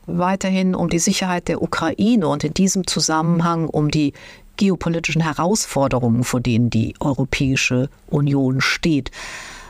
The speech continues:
Mit dem Krieg im Nahen Osten ist beispielsweise ja noch ein weiterer Krisenherd hinzu, äh, gekommen, der nicht irgendwo fernab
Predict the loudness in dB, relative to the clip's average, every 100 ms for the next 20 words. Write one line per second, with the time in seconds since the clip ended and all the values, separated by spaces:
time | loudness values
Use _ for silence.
0 | -20 -12 -6 -2 -2 -2 -2 0 0 0
1 | 0 0 -2 0 0 0 -2 -2 -2 -2
2 | -2 -2 0 0 0 0 0 -2 -4 -4
3 | 0 0 -2 -4 -2 0 0 -2 -2 -2
4 | 0 0 0 -2 0 -2 0 2 4 4
5 | 0 -2 0 4 4 4 0 -2 0 2
6 | 0 2 0 0 0 -2 0 0 0 0
7 | 0 -2 -6 -6